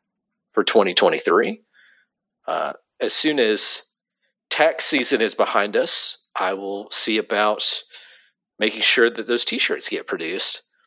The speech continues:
So if any of that sounds like you're into it and you would like to have it and to support us, you can head over to Patreon and help us out.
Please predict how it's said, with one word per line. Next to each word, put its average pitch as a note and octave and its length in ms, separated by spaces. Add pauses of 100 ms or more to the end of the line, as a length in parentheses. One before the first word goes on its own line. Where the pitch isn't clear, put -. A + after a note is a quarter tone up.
(380)
So G#2 520 (840)
if - 120
any F#3+ 140
of F#3 60
that D#3 160
sounds C#3 260
like A#2+ 320 (120)
you're A#2+ 400 (440)
into C#3+ 340
it A#3+ 220
and A#2 100
you G#2+ 80
would F#2+ 140
like G2+ 240
to F#2+ 340 (800)
have B2 220
it A#3+ 180
and B2 180
to A2 80
support B2 420
us, D#3+ 500 (400)
you G#2 100
can - 120
head G#2+ 160
over G2 100
to - 80
Patreon B2 520
and G#2+ 200
help G#2+ 160
us - 120
out. - 280